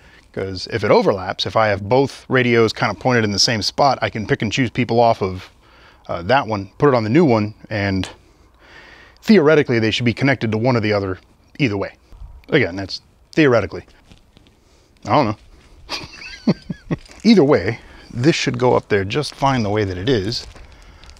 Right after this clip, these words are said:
Um, yeah, I'm gonna leave that right where it is. I actually turned it a little bit yesterday because I was gonna put the new radio on that one, which was up here, but the way they were on the pole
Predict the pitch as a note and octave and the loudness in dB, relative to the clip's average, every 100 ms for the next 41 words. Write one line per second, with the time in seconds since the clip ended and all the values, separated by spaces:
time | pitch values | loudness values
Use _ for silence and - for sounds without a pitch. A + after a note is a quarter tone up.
0 | - - G2+ G2 F#2+ F#2+ F#2+ F#2+ F#2+ G2+ | -20 -16 -10 -8 -10 -10 -12 -14 -14 -14
1 | G2+ G2 _ _ _ _ _ _ _ _ | -16 -18 _ _ _ _ _ _ _ _
2 | _ _ _ _ _ _ _ _ _ _ | _ _ _ _ _ _ _ _ _ _
3 | _ _ _ _ _ _ _ _ _ A#2 | _ _ _ _ _ _ _ _ _ -12
4 | A#2+ C3+ B2 A2 G#2 A2+ G#2+ A2+ A2 G#2 | -8 -4 -2 0 0 0 0 -2 -4 -8
5 | F#2+ G2 F#2 A#2 E3 - F#2 - F#3 B2+ | -6 -6 -2 0 0 -4 -8 -4 0 0
6 | G2+ G2+ G2 G2 G2 - _ C#3 E3+ - | -2 -4 -4 -6 -10 -14 _ -2 0 0
7 | G2 G2 G2+ A2+ G2+ G2 G2+ A#2 G2 F2+ | -4 -4 -4 -2 0 2 2 2 0 -2
8 | _ - - - - - _ D#3 - B2+ | _ -20 -20 -20 -20 -20 _ -2 2 4
9 | B2+ B2 A2 - _ _ - _ C3 C#3 | 6 6 4 -2 _ _ -20 _ 2 2
10 | B2+ A#2 A2 G#2+ A#2 D#3+ G3+ F#3+ _ - | 4 4 4 2 2 2 -2 -4 _ -20
11 | A#2 A2 G#2+ C#3 D3 D#3 - - - _ | -10 -6 -4 -4 -6 -6 -16 -20 -20 _
12 | C3 B2+ C#3+ E3+ D3 C#3 C3 G2+ - C3 | -4 0 0 2 2 2 -2 -6 -2 4
13 | D3 G#3+ | 4 4